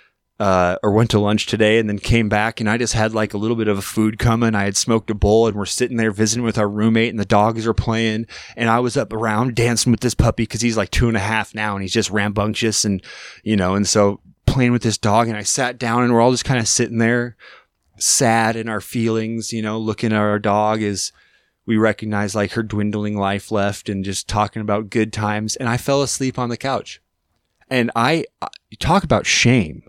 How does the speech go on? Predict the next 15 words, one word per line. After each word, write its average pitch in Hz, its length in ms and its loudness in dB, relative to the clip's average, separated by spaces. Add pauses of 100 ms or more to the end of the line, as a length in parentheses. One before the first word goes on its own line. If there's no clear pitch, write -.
(1000)
I 123 200 0
have, 120 600 -2 (880)
I 120 100 4
was 139 160 2
sh-, - 200 -2 (640)
I've 131 200 -2
always 175 400 0
been 143 180 -2
someone 135 340 0
who 113 140 -4
can 104 180 -6
fall 107 240 0
asleep 110 360 -2
really 92 340 0
easily. 101 640 -4